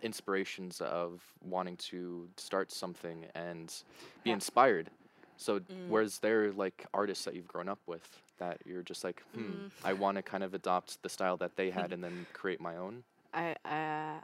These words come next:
Speaker 2: I, uh, I was born two thousand, so it's a little bit embarrassing, I guess.
Speaker 1: It's
Speaker 2: But
Speaker 1: not
Speaker 2: actually not, no, no,
Speaker 1: embarrassing.
Speaker 2: no, no, that I grew, not that I was born in two thousand, but I was a big Justin Bieber fan. <laughs>
Speaker 1: Oh.
Speaker 2: Yes. Ooh.
Speaker 1: Okay, now I understand.
Speaker 2: <laughs>
Speaker 1: Okay.
Speaker 2: Yeah, kind of. But,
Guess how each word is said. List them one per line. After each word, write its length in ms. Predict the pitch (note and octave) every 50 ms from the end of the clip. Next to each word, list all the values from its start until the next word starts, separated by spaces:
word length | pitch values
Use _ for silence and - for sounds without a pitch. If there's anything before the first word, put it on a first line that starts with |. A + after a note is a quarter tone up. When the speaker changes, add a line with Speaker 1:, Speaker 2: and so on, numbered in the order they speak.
| - -
Speaker 2:
I, 480 | D#3 D#3 D#3 D#3+ D#3+ D#3+ D#3+ D#3 D#3 -
uh, 340 | D#3 D3+ D3 D3 D3 D#3 - - G3 G3 _ -
I 100 | E3+ - -
was 140 | - F#3 F3
born 240 | - - F3+ F3+ F3+
two 160 | - - F#3+
thousand, 400 | - E3 D#3 D#3 D#3 F#3+ G#3+ - - _ _
so 520 | - - - - C#3 C#3 C3+ E2 - - - _ - _ _ _ _ _ _ _ _ _ _ -
it's 120 | - - -
a 40 |
little 180 | F3 E3+ E3 D#3+
bit 120 | D#3 D3+
embarrassing, 560 | E3 E3 D3+ C#3+ C3+ C#3+ F#3 - - A3 A3+ -
I 100 | - G#3
guess. 320 | A3 - A3+ C#4+ - - - -
Speaker 1:
It's 120 | - - -
Speaker 2:
But 80 | -
Speaker 1:
not 80 | A#3 C4+
Speaker 2:
actually 240 | F4+ - - D4 A#3+
not, 220 | A3 A3+ B3+ C#4+ - - - G#3 B3+ A3 G#3
no, 120 | A3+ A#3+
no, 100 | B3+ B3+
Speaker 1:
embarrassing. 60 | B3+ C4+
Speaker 2:
no, 60 | C4
no, 160 | B3 A#3 A3
that 180 | F#3+ G3 F#3 F3
I 100 | F3 F3
grew, 340 | E3+ - F#3+ F#3+ F#3 F#3+ - -
not 260 | F3+ G3+ G#3 G#3 -
that 120 | - F3 E3
I 180 | E3 D#3 D#3
was 300 | D#3+ D#3 E3 - - - _
born 200 | - E3+ E3+ E3+
in 80 | E3 D#3+
two 120 | - -
thousand, 280 | F3 - E3+ E3 E3 E3+
but 140 | - F3+ - - - - -
I 40 | F#3
was 80 | G3 G3
a 60 | G3
big 140 | G#3 G#3 -
Justin 260 | - G3 - - G3+
Bieber 180 | G3 G3 F3+
fan. 200 | F3 - F#3 E3 - - - - - - - -
<laughs> 100 | C4 - - D#4 - - -
Speaker 1:
Oh. 460 | G#3+ A3 A3+ G#3+ G3+ F3 C3 G2+ F2
Speaker 2:
Yes. 320 | - B3 A#3 A#3 - - - -
Ooh. 40 | - E3
Speaker 1:
Okay, 260 | F3+ - - A3 - - -
now 100 | D3 E3
I 40 | D3+
understand. 360 | B2+ G#2 F2+ - F2+ D#2+ D#2 -
Speaker 2:
<laughs> 40 | -
Speaker 1:
Okay. 180 | C3 - - -
Speaker 2:
Yeah, 140 | F3+ F3 F3
kind 280 | - G#3 F3+ E3+ F3
of. 80 | - - - -
But, 160 | - G#3+ G#3